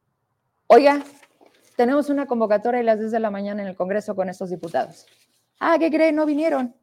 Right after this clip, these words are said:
"Ah, bueno, ya nos vamos". "Ah, chinga, espérenme, espérenme poquito. ¿Qué parte no estoy entendiendo? ¿Por qué en ese momento no se armó un desmadre?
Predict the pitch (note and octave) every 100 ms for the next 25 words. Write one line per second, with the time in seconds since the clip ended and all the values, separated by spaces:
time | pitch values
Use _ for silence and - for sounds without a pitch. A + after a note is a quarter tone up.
0 | - G4 G4+ F#4 E4+ E4+ D4+ D#4+ D4 D4
1 | _ _ _ _ _ _ D4+ F4 F4 G4
2 | C#4+ D4 C4 C4 F#3 B3 D4+ A#3 F3+ G3
3 | - B3+ C#4 D#4 D#4 D4+ C#4+ - C4 B3+
4 | G#3 F3 D#3+ D#3+ F3 C#4+ - F4+ E4+ E4+
5 | C#4+ B3 B3 A#3+ A#3+ A3+ A3 F3 E3+ D#3+
6 | E3 - -